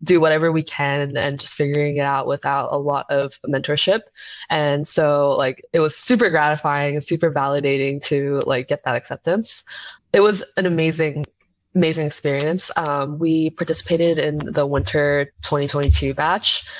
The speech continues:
and this was the last remote batch, although we did, like, fly to S F then just to see some other people and just experience San Francisco.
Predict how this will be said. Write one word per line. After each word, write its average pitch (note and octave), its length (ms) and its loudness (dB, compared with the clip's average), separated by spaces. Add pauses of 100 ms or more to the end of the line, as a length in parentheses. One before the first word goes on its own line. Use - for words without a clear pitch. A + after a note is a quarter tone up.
(180)
and C#3+ 520 0
this - 240 -2
was E3 100 0
the E3 80 4
last C#3 460 0
remote C#3+ 320 0
batch, E3+ 440 2
although D3+ 300 4
we D3 120 4
did, D3 260 0
like, - 240 2
fly C#3 240 0
to - 180 -6
S C#3 160 -4
F B2+ 160 -2
then D#3 300 0
just - 300 -4
to C#3 460 2
see - 220 0
some D3+ 200 0
other C#3 180 0
people C#3 340 0
and C3+ 100 -2
just C3+ 140 -6
experience C3+ 480 -2
San - 240 -2
Francisco. E3 680 -2